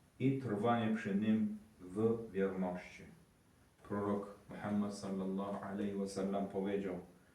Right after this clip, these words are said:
„Wspominaj Allaha w czasach dobrobytu, aby On wspominał Tobie w czasach trudnych”. Na zakończenie chutby przytoczmy modlitwę,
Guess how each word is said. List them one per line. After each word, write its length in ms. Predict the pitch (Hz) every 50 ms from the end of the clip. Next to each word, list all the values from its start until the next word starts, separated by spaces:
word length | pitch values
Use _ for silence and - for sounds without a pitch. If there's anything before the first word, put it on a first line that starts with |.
| _ - -
„Wspominaj 720 | - - - 104 101 107 113 117 113 117 113 113 110 113
Allaha 440 | 107 104 104 107 110 110 110 107 101 - - - -
w 120 | - - -
czasach 500 | - 117 110 110 110 - 113 104 107 - - -
dobrobytu, 760 | 95 95 104 104 - - 104 107 110 110 - - - - - - - - - - - - - _ _ -
aby 320 | 104 95 95 95 95 95
On 240 | 107 117 131 139 139 - - -
wspominał 640 | - - - - 101 98 101 104 101 101 95 95 92
Tobie 480 | - 113 110 104 104 104 104 101 98 -
w 100 | - -
czasach 500 | - - 95 92 - - - 90 - - - - - - - - _ -
trudnych”. 440 | - 117 110 95 - 85 82 80 82 - - - - - - _ _ _ _ _ - - - - - - _ - _ - _ _ _ _ -
Na 120 | 101 101
zakończenie 580 | 104 110 107 113 110 110 110 131 131 127 120 -
chutby 560 | - 139 135 135 131 131 131 131 131 - - - - - - - - - - -
przytoczmy 680 | - - 123 - - - 147 139 135 - - 131 123 120
modlitwę, 600 | 117 113 113 110 113 123 123 120 - 123 120